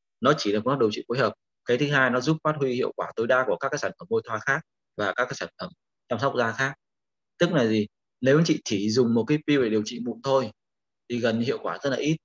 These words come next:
Nhưng nếu anh chị biết phối hợp giữa peel và một vài cái sản phẩm bôi thoa, thuốc hoặc là sản phẩm chăm sóc thôi thì hiệu quả lại rất là khác.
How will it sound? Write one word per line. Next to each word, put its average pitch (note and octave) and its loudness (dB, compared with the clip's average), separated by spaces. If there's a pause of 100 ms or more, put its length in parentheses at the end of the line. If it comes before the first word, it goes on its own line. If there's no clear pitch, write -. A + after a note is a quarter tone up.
(960)
Nhưng D3 4
nếu C#3+ 6
anh D#3+ 0
chị D3 -2
biết D#3+ 4
phối D3 6
hợp B2 2
giữa C#3+ 4 (100)
peel D3 4 (120)
và B2 2
một A2+ 0
vài A2+ 2
cái B2+ -2
sản F#2+ -6
phẩm F2+ -6 (140)
bôi B2+ -2
thoa, B2 -2 (240)
thuốc E3 2 (280)
hoặc G#2+ -6
là A2+ -2
sản A2 -8
phẩm G2+ -10
chăm C3+ -6
sóc F#3 -2
thôi C#3+ 0 (460)
thì A#2 -8
hiệu - -2
quả F#2+ -4
lại G#2+ -4
rất D#3+ -4
là C#3 -2
khác. D3 -2